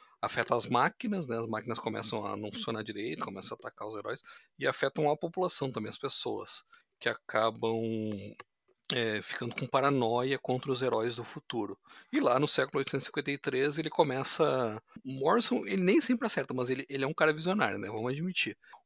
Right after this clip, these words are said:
O Solaris, lá no século oitocentos e cinquenta e três, ele usa o que eles chamam de rede cefálica,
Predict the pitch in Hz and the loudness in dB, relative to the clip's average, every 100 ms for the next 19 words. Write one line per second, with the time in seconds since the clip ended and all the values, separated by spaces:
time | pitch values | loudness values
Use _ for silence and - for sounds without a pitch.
0 | - 117 117 117 117 - 147 117 131 139 | -4 0 2 0 0 2 4 4 4 4
1 | 123 120 123 127 - 117 - 123 110 110 | 2 0 0 0 0 -2 -2 -2 -2 -2
2 | 101 101 - _ - - 127 123 - 120 | -4 -8 -12 _ -4 -2 -2 -4 -4 -8
3 | 120 - 120 123 113 117 123 - - - | -8 -2 -2 0 -2 -4 -6 -6 -4 -2
4 | 117 113 113 110 123 - 127 - - 123 | -2 -2 -4 -4 -4 0 0 0 -2 -2
5 | 165 - 107 | -4 -8 -10